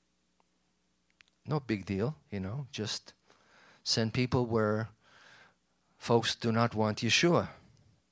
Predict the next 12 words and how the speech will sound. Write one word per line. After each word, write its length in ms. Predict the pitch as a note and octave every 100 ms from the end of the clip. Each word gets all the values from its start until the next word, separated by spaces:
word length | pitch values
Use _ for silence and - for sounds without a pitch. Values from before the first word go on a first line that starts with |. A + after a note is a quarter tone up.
| _ _ _ _ _ - _ _ _ _ _ _ _ _
And 680 | A2 A2 A2+ A2+ A2+ A2+ - - - - - _ _ _ _ _ _ _ _ _ -
it's 220 | - -
their 180 | B2+ B2
conviction 680 | C3+ A#2 E3 - B2 F#2+ F2 - - - _ _ _ _ _ _ _ _ _ _ - - - _ -
that 140 | G2
that's 260 | A#2+ B2 -
what 140 | A2+
God 240 | G2+ A2+ G#2+
wants 280 | A2 A2
them 140 | - G#2
to 120 | -
do. 280 | A2 D3